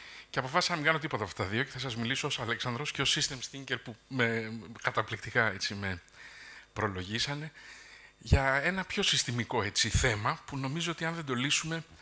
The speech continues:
όλα τα υπόλοιπα κινδυνεύουν πάρα πολύ.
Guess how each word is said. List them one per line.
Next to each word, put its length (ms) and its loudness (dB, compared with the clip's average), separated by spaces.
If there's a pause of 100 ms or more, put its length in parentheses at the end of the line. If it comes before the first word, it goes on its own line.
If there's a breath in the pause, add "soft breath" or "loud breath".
(300 loud breath)
όλα 200 -4
τα 120 -2
υπόλοιπα 400 -2
κινδυνεύουν 640 -6
πάρα 220 0
πολύ. 280 -12